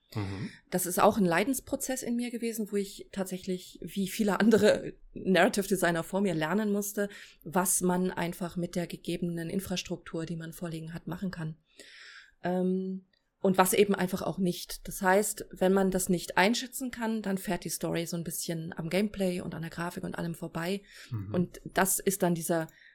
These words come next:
Speaker 2: klassische ludonarrative Disconnect, den man so oft beschwört.
Speaker 1: Ach,
Speaker 2: Ne?
Speaker 1: herrlich. Ja.
Speaker 2: Ja,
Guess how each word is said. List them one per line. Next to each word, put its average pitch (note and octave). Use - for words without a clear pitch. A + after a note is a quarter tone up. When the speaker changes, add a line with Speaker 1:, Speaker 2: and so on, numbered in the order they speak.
Speaker 2:
klassische G#3
ludonarrative F#3
Disconnect, G3+
den G#3+
man G3
so G3+
oft -
beschwört. G3
Speaker 1:
Ach, -
Speaker 2:
Ne? G2
Speaker 1:
herrlich. D#3+
Ja. -
Speaker 2:
Ja, G3+